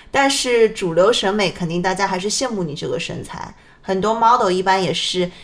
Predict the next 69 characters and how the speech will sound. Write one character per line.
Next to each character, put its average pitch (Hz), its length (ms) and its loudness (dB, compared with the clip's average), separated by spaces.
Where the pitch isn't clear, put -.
一 202 100 -8
百 151 400 0
七 - 300 -4
十 208 200 -2
五 185 200 0
左 175 200 0
右， 151 300 0
然 156 100 -2
后 170 60 -2
他 180 60 -4
们 190 160 -4
体 - 160 -12
重 180 180 -2
是 180 140 -4
要 165 100 0
控 180 240 -6
制 170 140 -8
在 165 160 -2
五 160 120 -8
十 - 160 -12
斤 175 320 -4
以 156 100 -6
内 170 200 -2
嘛。 87 280 -2
我 214 200 2
觉 220 100 6
得 285 80 2
你 254 80 -2
这 294 120 -2
个 302 40 0
还 254 140 0
是 285 80 -6
比 247 100 -10
较 220 160 0
健 214 220 -2
康 170 300 -8
的， - 120 -18
我 208 100 -2
今 214 160 -4
天 - 100 -4
看 233 240 -6
你 180 80 -2
精 208 200 -4
神 185 160 -4
状 190 120 -2
态 196 140 -4
也 - 80 -8
特 185 140 -10
别 165 160 -8
好。 - 420 -12
嗯， 160 420 -6
可 208 80 -4
能 208 160 2
就 269 120 0
是 277 160 -2
因 269 120 -2
为 247 320 0
并 294 120 -6
不 233 80 -8
是 220 120 -4
完 180 180 0
全 190 240 -4
靠 170 380 -2
节 160 360 -4
食 180 340 -4
来 151 140 -2
控 175 300 -8
制 - 220 -8
吧。 - 260 -12